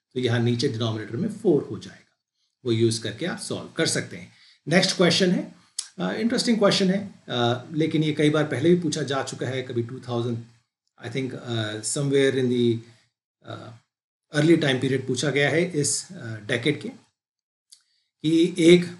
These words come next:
बॉक्स है, uh, जिसके अंदर certain amount of gases, बॉक्स को एकदम से रोक दिया जाता है, तो बॉक्स का टेम्परेचर कितना होगा? तो भाई गैस की जितनी काइनेटिक एनर्जी है वो अगर, अ, ये आइसोलेटेड बॉक्स है, that means हीट कहीं एस्केप नहीं कर रही है,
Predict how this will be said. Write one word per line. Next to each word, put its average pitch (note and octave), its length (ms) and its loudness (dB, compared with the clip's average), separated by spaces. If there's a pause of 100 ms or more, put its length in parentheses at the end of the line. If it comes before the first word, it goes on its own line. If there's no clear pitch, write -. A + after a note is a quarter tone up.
बॉक्स F#3+ 400 4
है, A#3 280 -2
uh, D#3 100 -10
जिसके C3 300 -4
अंदर C#3+ 400 0
certain C#3 300 -4
amount A#2+ 320 -4
of A2+ 80 -8
gases, D#3 360 0
बॉक्स A2+ 340 -8
को B2+ 100 -6
एकदम A2+ 200 -6
से A#2 120 -8
रोक D#3+ 200 0
दिया E3+ 160 6
जाता D#3 300 2
है, D#3+ 260 0 (220)
तो C#3+ 60 -6
बॉक्स A#2+ 340 0
का D3+ 100 -8
टेम्परेचर A#2 500 -6
कितना - 360 -12
होगा? D#3 460 0 (400)
तो G3 60 -6
भाई G#3+ 100 2
गैस F3 340 4
की F3+ 80 -2
जितनी D#3 320 0
काइनेटिक B2+ 360 0
एनर्जी D3+ 300 0
है F3+ 380 -2 (160)
वो C3+ 120 0
अगर, C3+ 260 0
अ, A#2+ 640 -2
ये C3 200 -2
आइसोलेटेड C#3 640 -2
बॉक्स C3+ 360 -2
है, D#3+ 120 -2
that A#2+ 180 -6
means B2 240 -8
हीट C#3 160 -4
कहीं B2+ 200 -6
एस्केप - 420 -4
नहीं C3 300 2
कर G3 140 2
रही C3 240 -2
है, C3 240 -2